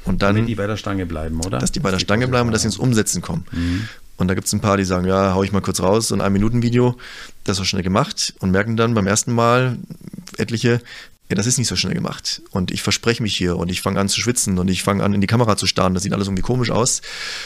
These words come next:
Speaker 1: Und dann kommen sie an und sagen, „Ey Guido, für diese eine Minute habe ich jetzt eine Stunde rumgemacht.“ Und dann sage ich, „Ja, okay,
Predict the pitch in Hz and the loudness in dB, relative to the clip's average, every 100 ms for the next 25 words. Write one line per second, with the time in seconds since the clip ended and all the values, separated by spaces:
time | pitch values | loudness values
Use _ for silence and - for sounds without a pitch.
0 | - - - 95 101 98 104 98 95 104 | -14 -6 -2 0 2 2 2 2 0 0
1 | 110 107 98 95 101 101 113 107 98 98 | 0 0 0 0 2 2 2 2 0 -2
2 | 98 107 110 107 104 120 107 120 - - | 0 0 2 2 4 4 2 0 -4 -12
3 | - - - - - 110 107 120 123 123 | -12 -16 -16 -18 -6 -4 0 0 2 2
4 | 127 190 226 - - - 196 | 2 0 0 -8 -8 -2 0